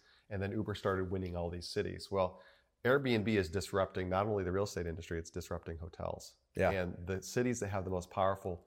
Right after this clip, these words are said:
Speaker 1: hotel unions and hotel, um, brands, like New York City, for example.
Speaker 2: Yeah.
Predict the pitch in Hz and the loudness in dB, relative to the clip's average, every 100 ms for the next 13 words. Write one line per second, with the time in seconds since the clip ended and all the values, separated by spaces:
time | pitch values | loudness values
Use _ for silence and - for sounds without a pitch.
0 | _ _ - 95 - - 131 123 98 87 | _ _ -8 -8 -4 2 4 4 0 -2
1 | 87 95 90 98 98 110 107 98 98 - | -6 -4 -6 -6 -4 2 2 2 -4 -16
2 | _ _ - 87 85 92 - - 95 104 | _ _ -8 -4 -4 -6 -12 -12 -2 2
3 | 151 107 90 107 - 90 92 90 98 - | 2 2 0 -4 -2 -2 -2 -2 -2 -4
4 | 131 120 104 90 85 85 - 90 87 | -2 -2 -2 -6 -4 -6 -6 0 0